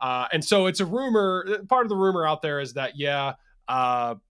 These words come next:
uh, Warner Brothers did this to kinda spite him, and they did technically win. Uh, Barbie did win the box office overall, that, uh, opening weekend and overall over Op-, Oppenheimer. Um, but, uh,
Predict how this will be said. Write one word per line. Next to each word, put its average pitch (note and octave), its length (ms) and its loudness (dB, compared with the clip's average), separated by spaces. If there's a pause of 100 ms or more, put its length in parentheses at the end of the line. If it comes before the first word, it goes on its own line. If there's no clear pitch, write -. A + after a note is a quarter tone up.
(120)
uh, B2+ 180 -2
Warner F3 280 2
Brothers C#3+ 340 -2
did D#3 260 -2
this C3+ 560 -4
to C#3 140 -6
kinda C3+ 200 -2
spite - 380 -2
him, B2+ 320 -8
and D3 240 -4
they D3 120 -2
did E3 200 -4
technically C3+ 400 -6
win. A2 200 -12 (260)
Uh, A#2 220 -6
Barbie C3 440 -4
did B2+ 320 -10
win A#2+ 220 -8
the A#2 60 -10
box A#2+ 340 -8
office A2+ 420 -8
overall, A2 680 -10
that, B2 260 -4
uh, A#2+ 60 -6 (200)
opening E3 320 -4
weekend C#3 340 -6
and C3 200 -10
overall A#2 460 -6
over A#2 240 -10
Op-, A#2 220 -12
Oppenheimer. A2+ 600 -6 (540)
Um, B2+ 540 2 (400)
but, E3 340 2
uh, E3 440 4